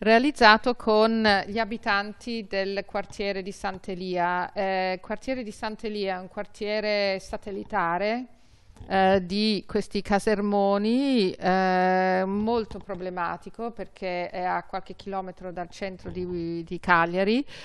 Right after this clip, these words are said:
è, eh, considerato proprio un quartiere malfamato in cui la maggior parte degli uomini sono in galera, i figli sono,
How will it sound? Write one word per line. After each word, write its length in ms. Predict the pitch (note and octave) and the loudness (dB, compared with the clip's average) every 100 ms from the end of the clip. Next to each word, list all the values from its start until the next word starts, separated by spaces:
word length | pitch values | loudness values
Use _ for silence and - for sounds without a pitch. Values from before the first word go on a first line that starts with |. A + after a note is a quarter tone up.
| - - | -18 -16
è, 380 | - A3 A3+ G#3+ | 2 6 8 6
eh, 320 | - F#3+ F#3 - | 4 4 2 0
considerato 1040 | A3 G3 - F#3+ F#3 F#3+ G3+ G#3 G3 E3+ | -6 -6 -4 2 6 6 6 0 -2 -6
proprio 460 | G3 F3 G3+ F3 F3 | -10 -8 -8 -8 -8
un 320 | E3+ E3+ E3 | -10 -10 -12
quartiere 520 | - F3 - F#3+ F3+ | -10 -10 -6 -6 -6
malfamato 960 | F3+ F3 - F#3 F3 E3+ E3+ - G#3 C4 - - _ | -6 -8 -6 -6 -2 -2 -4 -6 -8 -8 -14 -20 _
in 200 | G3 G3 | -14 -12
cui 1400 | - G3+ G3 F#3 F3+ F3+ F3 E3+ E3 E3 E3 D#3+ D#3 D3+ - - - | -8 -4 -2 -2 -2 -4 -6 -6 -6 -8 -8 -8 -10 -12 -14 -18 -14
la 120 | E3+ F#3 | -8 -6
maggior 320 | F#3 F3+ F#3+ | -6 -8 -8
parte 840 | - F#3 - F#3+ F#3 F#3 F#3 F#3 | -2 -2 -2 -4 0 0 0 0
degli 220 | F3 F#3 | 0 0
uomini 420 | F#3 F#3+ F#3+ F#3+ F#3 | 2 2 2 -4 -4
sono 220 | - F3+ | -4 -4
in 80 | F#3+ | 2
galera, 540 | G#3 A3+ A3+ A3+ A3 | 4 6 6 8 6
i 100 | G#3+ | 4
figli 1300 | - G#3 G3 G3+ F#3+ F#3 F3+ F3 F3 E3 E3 E3 E3 | -2 -6 -6 -4 -4 -2 -2 -2 -2 -2 -4 -4 -4
sono, 1040 | E3 - F3 F3 E3+ E3 E3 E3 E3 D#3+ | -8 -8 -8 -6 -6 -6 -6 -4 -4 -4